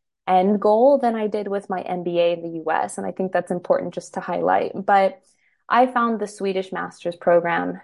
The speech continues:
to be much more theoretical, much more about research-based and articles, but it was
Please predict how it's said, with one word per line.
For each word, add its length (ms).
to 120
be 380
much 400
more 220
theoretical, 1040
much 300
more 220
about 380
research-based 1120
and 160
articles, 800
but 100
it 80
was 200